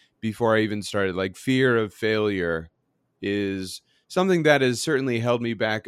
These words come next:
a good amount in the past in many different things. What i-, what are the kinds of conversations that you've had with yourself that keep you moving forward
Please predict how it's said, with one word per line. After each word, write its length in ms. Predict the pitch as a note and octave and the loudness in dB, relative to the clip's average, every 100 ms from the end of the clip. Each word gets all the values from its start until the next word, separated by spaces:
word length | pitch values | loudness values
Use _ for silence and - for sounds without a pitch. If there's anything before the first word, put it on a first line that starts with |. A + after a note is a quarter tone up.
| - | -6
a 120 | A2 | -6
good 300 | G#2 A2 A2+ | -4 -2 0
amount 460 | G#2+ G#2 G#2 G#2 - | -2 -2 -4 -6 -6
in 140 | G#2+ | -6
the 80 | G2+ | -6
past 420 | G#2+ G2 G2+ - | -6 -6 -6 -8
in 140 | G2 G2 | -8 -6
many 260 | G2+ G2+ | -6 -6
different 360 | F#2+ F#2 F#2 F2+ | -8 -10 -12 -8
things. 460 | F#2+ F2+ D#2+ - _ _ _ _ _ _ _ _ _ _ _ _ _ _ _ | -8 -8 -10 -16 _ _ _ _ _ _ _ _ _ _ _ _ _ _ _
What 260 | B2+ C#3 F#3 | 0 2 6
i-, 140 | G#3+ | 4
what 240 | B2+ C#3+ F#3 | 4 2 2
are 80 | F3+ | 4
the 160 | D#3 | 2
kinds 280 | D3+ D3+ C#3 | 0 -2 0
of 120 | A#2+ | -4
conversations 640 | D3 C3 A#2+ C#3 B2+ B2+ A2+ | -2 -2 -2 -2 -2 -2 -4
that 160 | A2+ | -4
you've 140 | A2 A2 | -4 -2
had 200 | B2+ B2+ | 0 0
with 140 | A#2 | 0
yourself 400 | A2 G#2+ A#2+ G2+ | -4 -2 -2 0
that 200 | A2 F#2+ | -2 -2
keep 260 | - D#3 C3+ | -2 -2 2
you 160 | B2+ | 2
moving 340 | A#2+ G#2+ G2 G2 | 4 0 -2 -6
forward 680 | - C#3+ C3+ C3 B2+ B2 | 0 2 4 4 2 0